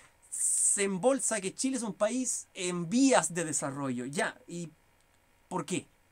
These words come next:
Porque está todo eso administrado no por Chile. Por papi Estados Unidos. Entonces, ¿cuál es el tema?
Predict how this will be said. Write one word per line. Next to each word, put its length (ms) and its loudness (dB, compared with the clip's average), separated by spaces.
Porque 180 -8
está 140 -6
todo 400 2
eso 140 4
administrado 500 0
no 100 0
por 200 -6
Chile. 300 -8
Por 180 -2
papi 320 0
Estados 360 -2
Unidos. 220 -8
Entonces, 480 -2
¿cuál 140 2
es 100 0
el 120 0
tema? 180 -4